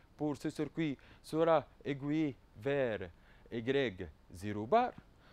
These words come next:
Pour B A égale à zéro un, donc Y bar un égale E bar. Pour B A égale à un zéro, Y deux bar égale E bar. Et pour B A égale à un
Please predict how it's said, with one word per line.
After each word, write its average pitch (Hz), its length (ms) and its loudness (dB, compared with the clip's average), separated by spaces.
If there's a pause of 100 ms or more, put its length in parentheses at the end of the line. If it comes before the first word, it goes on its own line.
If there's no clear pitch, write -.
(140)
Pour 196 200 6
B 190 340 4
A 214 200 6 (120)
égale 196 280 4
à 190 60 6
zéro 190 360 4
un, 185 180 2 (320)
donc 160 400 0 (340)
Y 165 460 4
bar 185 320 6
un 175 220 4 (340)
égale 127 460 2 (260)
E 107 140 0
bar. 240 240 8 (500)
Pour 208 240 4
B 208 260 8
A 208 240 8
égale 202 340 10
à 165 140 6
un 196 160 8
zéro, 190 400 6 (320)
Y 180 400 6
deux 180 200 10
bar 170 420 10 (260)
égale 151 520 6 (300)
E 110 140 2
bar. 214 240 8 (380)
Et 156 120 0
pour 214 280 2
B 202 320 6
A 196 220 8 (100)
égale 170 360 6
à - 120 4
un 127 160 0